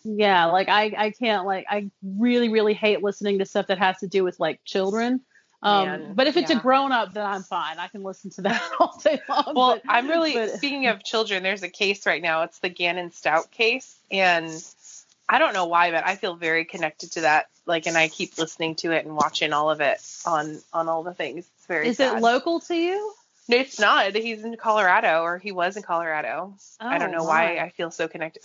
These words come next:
Speaker 2: Well, I think I know because he was twelve, and I also have a twelve-year-old, so imagining
Speaker 1: Oh,
Speaker 2: something happening
Speaker 1: yeah.
Speaker 2: to my twelve-year-old, you know.
Speaker 1: Yeah.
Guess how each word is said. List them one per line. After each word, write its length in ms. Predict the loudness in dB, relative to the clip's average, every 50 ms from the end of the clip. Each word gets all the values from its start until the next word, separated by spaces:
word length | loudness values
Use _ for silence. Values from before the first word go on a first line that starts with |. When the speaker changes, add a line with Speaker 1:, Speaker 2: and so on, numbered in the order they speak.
| -6 -2 2
Speaker 2:
Well, 180 | 2 2 2 2
I 100 | 0 0
think 240 | 0 0 0 2 2
I 100 | 0 0
know 220 | 2 0 0 0
because 340 | -2 -4 -4 -4 -4 -4 -6 -12
he 160 | -10 -10 -10
was 300 | -6 -4 -4 -4 -4 -4
twelve, 640 | -10 -10 -2 2 2 4 4 4 2 0 -4 -8 -12 _ _ _ _ -10 -6
and 100 | -2 -2
I 100 | -2 -2
also 280 | -2 -6 -6 -6 -6 -6
have 160 | -6 -6 -6
a 60 | -8
twelve-year-old, 600 | -6 -2 0 0 0 0 0 0 2 2 2 2
so 180 | 2 2 4 4
imagining 680 | 4 4 4 2 2 2 2 0 2 2 2 2 0 0
Speaker 1:
Oh, 380 | -2 -4 -6 -6 -8 -10 -12 -10 -8
Speaker 2:
something 320 | -6 -6 -6 -4 -6 -2
happening 160 | 0 2 2 4 4 4
Speaker 1:
yeah. 260 | 4 4 4 2 2
Speaker 2:
to 40 | 0
my 180 | -2 -4 -4
twelve-year-old, 640 | -4 -6 -6 -8 -8 -6 -6 -8 -6 -6 -6 -8 -12 _ _ _ _
you 120 | -14 -12 -10
know. 200 | -8 -8 -8 -4
Speaker 1:
Yeah. 320 | -2 0 2 2 4 4